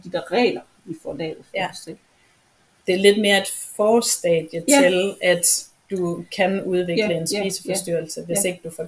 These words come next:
Speaker 2: gjort noget ved
Speaker 1: Ja.
Speaker 2: din slankekursforstyrrelse.
Speaker 1: Ja. Det er jo det der med,
Speaker 2: Ja.
Speaker 1: det var ikke blevet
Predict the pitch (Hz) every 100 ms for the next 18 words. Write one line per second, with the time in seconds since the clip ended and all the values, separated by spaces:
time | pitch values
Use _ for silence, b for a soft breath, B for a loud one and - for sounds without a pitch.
0 | - 185 160 170 156 160 156 156 160 151
1 | - - 170 175 180 - 175 - - 196
2 | 180 165 165 - 285 269 254 240 240 240
3 | 220 240 247 208 196